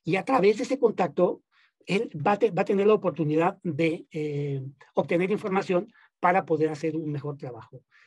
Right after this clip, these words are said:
¿no? Y entonces aquí el dueño del producto o el cliente tiene que participar también con, con el equipo de trabajo. Y,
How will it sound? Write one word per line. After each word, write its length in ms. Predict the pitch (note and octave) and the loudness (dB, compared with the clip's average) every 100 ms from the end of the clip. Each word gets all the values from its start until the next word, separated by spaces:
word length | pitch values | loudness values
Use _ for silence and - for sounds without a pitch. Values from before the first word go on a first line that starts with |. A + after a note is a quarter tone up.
| _ _ | _ _
¿no? 240 | C#3 C#3 _ | -12 -12 _
Y 140 | F3+ | -4
entonces 300 | G3 A3 - | -2 -2 -2
aquí 240 | A3+ G3+ | 0 2
el 60 | G3 | 4
dueño 180 | F3 F#3 | 4 2
del 100 | F#3 | 2
producto 380 | G3+ F#3+ F#3+ D3 | 0 0 2 -2
o 80 | |
el 100 | C#3 | -2
cliente 400 | C#3+ D#3+ C#3+ G3 _ | -4 -6 -6 -10 _
tiene 260 | G3 F3+ D3 | 0 0 0
que 100 | C#3+ | -6
participar 540 | C3+ - - C#3 C3 | -8 -16 -20 -16 -14
también 240 | C3 B2+ | -12 -14
con, 220 | - C3+ C3 | -10 -10 -10
con 180 | C#3+ | -10
el 140 | C3+ C3 | -10 -10
equipo 260 | C#3+ C3+ | -12 -12
de 60 | C3 | -14
trabajo. 400 | - - - _ _ _ _ _ _ _ _ | -14 -20 -20 _ _ _ _ _ _ _ _
Y, 260 | C4 D#4+ | 0 0